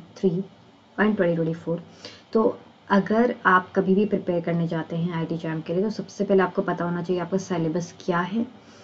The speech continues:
Syllabus के respect में ही आपको prepare करना है और आपको, you know, crack करके अपनी आईटीज़ या आईएससी बेंगलोर, जहाँ पे भी आप जाना चाहते हैं, वहाँ पे आप अपनी जगह बना सकते हैं।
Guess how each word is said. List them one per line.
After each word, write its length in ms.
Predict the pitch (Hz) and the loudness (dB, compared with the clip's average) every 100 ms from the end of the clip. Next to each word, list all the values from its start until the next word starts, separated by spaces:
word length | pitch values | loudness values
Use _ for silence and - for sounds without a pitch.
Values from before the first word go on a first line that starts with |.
| - - - | -20 -20 -8
Syllabus 540 | - 202 196 220 226 | 2 6 6 6 2
के 140 | - 254 | 4 4
respect 400 | 247 - 196 196 | 4 -2 0 2
में 80 | |
ही 100 | 190 | 2
आपको 200 | 196 - | 2 0
prepare 380 | 196 170 175 175 | -2 -2 -4 -4
करना 280 | - 170 170 | -2 -4 -4
है 280 | 180 226 226 180 | -2 -2 -2 -2
और 120 | 180 | -4
आपको, 520 | 175 170 - 240 311 - - - - | -2 -4 0 4 4 2 -16 -20 -6
you 100 | 196 | 0
know, 200 | 262 262 | 0 0
crack 240 | - 190 - | 0 0 0
करके 240 | 190 185 208 | -4 -2 -4
अपनी 180 | 196 | -2
आईटीज़ 400 | 170 165 170 180 | 0 0 0 0
या 120 | 180 165 | 0 0
आईएससी 280 | 160 175 | -2 -4
बेंगलोर, 340 | 165 160 156 165 | -4 -2 -2 -4
जहाँ 220 | 165 165 | -2 -4
पे 100 | 170 | -2
भी 80 | 180 | -4
आप 80 | 165 | -4
जाना 240 | 165 160 | -4 -6
चाहते 260 | 165 156 220 | -6 -4 0
हैं, 80 | |
वहाँ 160 | 208 170 | 0 0
पे 100 | 165 | -2
आप 80 | 156 | -4
अपनी 180 | 180 170 | -4 -4
जगह 280 | 160 165 | -4 -4
बना 260 | 170 156 143 | -6 -8 -8
सकते 340 | - - - | -12 -18 -18
हैं। 220 | 156 156 | -20 -20